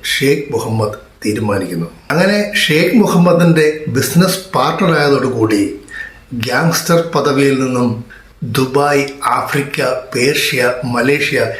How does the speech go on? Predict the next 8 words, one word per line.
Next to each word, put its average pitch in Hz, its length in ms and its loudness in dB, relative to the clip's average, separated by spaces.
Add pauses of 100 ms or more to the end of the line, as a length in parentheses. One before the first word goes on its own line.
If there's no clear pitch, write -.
(200)
എന്നീ 170 320 6
രാജ്യങ്ങളിലൊക്കെ 156 920 2 (260)
വമ്പൻ 160 500 2
ഡീലുകൾ 170 500 4
നടത്തുന്ന 117 440 -2 (380)
ഒരു 135 200 0 (260)
അധോലോക 143 600 0 (180)
നായകനായിട്ട് 117 920 0